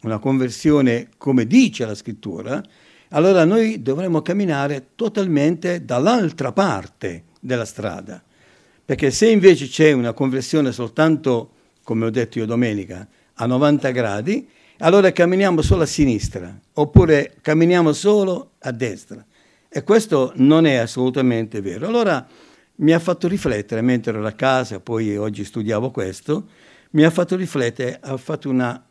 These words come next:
un'analogia con il popolo di Israele. E io stasera voglio dirvi qualcosa riguardo proprio a questa analogia. Allora, venite con me <clears throat> nel,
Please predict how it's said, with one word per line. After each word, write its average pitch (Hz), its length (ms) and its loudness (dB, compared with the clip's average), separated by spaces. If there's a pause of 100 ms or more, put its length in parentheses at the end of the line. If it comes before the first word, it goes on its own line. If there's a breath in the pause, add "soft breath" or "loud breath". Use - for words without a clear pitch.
un'analogia 139 920 -2
con 131 180 -2
il 113 140 -4
popolo 104 420 -8
di 95 60 -12
Israele. 95 540 -12 (400 soft breath)
E - 120 -4
io 196 100 8
stasera 131 400 0
voglio 120 240 -2
dirvi 110 340 -4
qualcosa 143 800 -10 (260 soft breath)
riguardo 127 560 -6
proprio 127 320 -8
a - 20 -16
questa 120 540 -6
analogia. 101 680 -10 (500 soft breath)
Allora, 131 340 2
venite 147 380 0
con 135 160 4
me 120 540 0
<clears throat> - 20 -20
nel, 135 880 4